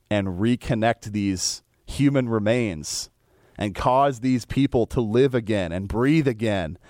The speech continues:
and walk again, why couldn't he do the exact same thing to these Jewish heroes whose bones very soon will be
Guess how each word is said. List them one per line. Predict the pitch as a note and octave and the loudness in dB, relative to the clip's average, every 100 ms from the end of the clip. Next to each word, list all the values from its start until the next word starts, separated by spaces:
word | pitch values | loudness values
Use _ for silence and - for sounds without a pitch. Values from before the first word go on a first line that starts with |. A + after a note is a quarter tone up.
| - | -10
and | - A#2 G2+ | -2 -2 2
walk | G#2+ C#3+ E3 | 4 4 2
again, | C#3 F#2+ G2+ F2 C#2 A2+ _ _ _ _ _ _ _ _ _ _ _ _ _ _ _ _ _ - | -2 -2 -2 -2 -6 -12 _ _ _ _ _ _ _ _ _ _ _ _ _ _ _ _ _ 0
why | A2+ D3+ F3 | 4 4 4
couldn't | F#3 F3+ | 2 4
he | D#3+ | 4
do | C#3+ | 4
the | C#3+ C3+ | 4 4
exact | A#2 G2 B2 D3 - | 2 2 2 2 -2
same | - C3+ C3+ | 0 2 2
thing | B2 B2 A2+ A2 A2 - - | 0 0 0 0 -4 -10 -6
to | A#2+ A2 | 0 2
these | G2+ G#2 G#2 F2+ - - _ F#2 | 2 2 0 -2 -6 -12 _ -6
Jewish | G2 C3+ C3+ B2+ - - _ | 0 4 4 2 -2 -10 _
heroes | - B2+ A2+ F#2 C2+ - - - _ _ _ _ _ _ _ _ _ - | -4 0 2 2 0 -6 -10 -10 _ _ _ _ _ _ _ _ _ -6
whose | A#2 G#2 | -2 -2
bones | F2 A#2 A#2 G#2+ | 2 2 2 0
very | F2+ A2+ C3 A#2 | 2 4 4 2
soon | - A2 G2+ | 0 -2 0
will | F#2 A#2+ C3 | 2 2 2
be | G#2+ F2 - | 0 -4 -6